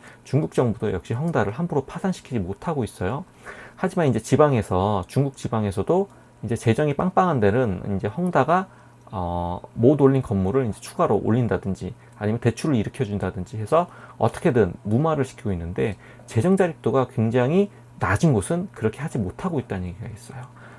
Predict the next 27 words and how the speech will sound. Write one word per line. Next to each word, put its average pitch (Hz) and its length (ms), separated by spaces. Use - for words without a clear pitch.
그래서 107 280
이것도 98 320
시간 170 320
문제지, 107 300
언젠가는 104 420
터질 175 240
수밖에 - 340
없지 - 220
않나라는 98 800
생각을 123 400
하고 147 160
있고, 131 480
그리고 131 160
우리나라가 156 500
정말 160 280
위험한 92 300
게, 120 120
우리나라가 110 480
지금 98 160
현재 127 360
전 107 180
세계적으로 110 440
유일하게 101 500
전세 185 500
시스템을 120 540
가지고 104 360
있습니다. - 480